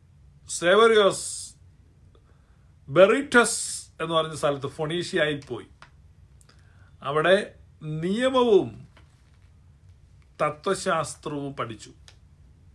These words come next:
നിയമവിദ്യാർത്ഥിയായി അവിടെ ജോയിൻ ചെയ്തു, ലോ സ്കൂളിൽ ചേർന്നു.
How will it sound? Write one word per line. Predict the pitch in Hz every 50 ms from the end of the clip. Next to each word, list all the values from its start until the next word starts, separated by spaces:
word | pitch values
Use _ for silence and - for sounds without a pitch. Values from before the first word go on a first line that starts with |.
| _ _ _ - - _ _ - - 131
നിയമവിദ്യാർത്ഥിയായി | 131 147 165 180 202 208 208 202 196 147 - - 170 160 160 151 151 151 139 139
അവിടെ | 131 127 127 131 135
ജോയിൻ | 127 135 135 143 139
ചെയ്തു, | 127 127 110 - - _ _ _ _ _ _ _ _ _ -
ലോ | 120 139 151 165
സ്കൂളിൽ | 156 - - - 160 156 147 135
ചേർന്നു. | - - 117 101 95 87